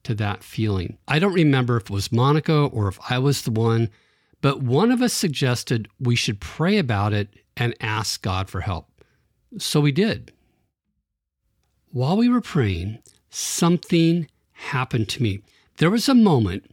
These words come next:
when I knew without any doubt that I could ask God for three hundred two dollars twenty-eight cents and He would provide it. I knew that it was in his will.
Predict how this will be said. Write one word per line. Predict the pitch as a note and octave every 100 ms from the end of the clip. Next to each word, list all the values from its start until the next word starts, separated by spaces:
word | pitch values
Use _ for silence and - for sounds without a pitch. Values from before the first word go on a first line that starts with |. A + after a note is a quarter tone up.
| - _ _ -
when | C3 F#3 F#3+
I | F3 F#3+ G#3
knew | G#3 F#3 F#3+
without | F#3 F3+ - F3+ F#3+ - -
any | G3+ A#3+ B3+
doubt | D3+ B2+ G2 - - _ _ _ -
that | D3+ -
I | D#3
could | - A#3+
ask | A3+ - -
God | C3 B2+ B2+ - _ _
for | - - G#2+
three | - A#2+ G#3+
hundred | G#3 A#3 G#3
two | A#3
dollars | F3+ C3 C3 B2
twenty-eight | - - C3 F#3+ G#3
cents | - D3 C3 - - - _ _ _ _
and | - A2+
He | F#2+ B2
would | B2 -
provide | A#2+ G#2+ G2+
it. | G2 - _ _ -
I | C#3 C3
knew | C3 C#3 C#3+
that | B2+ B2
it | B2
was | A#2+ -
in | C3 G#2+
his | A2 G2+ G2
will. | G2+ C#3 A#3 C#4+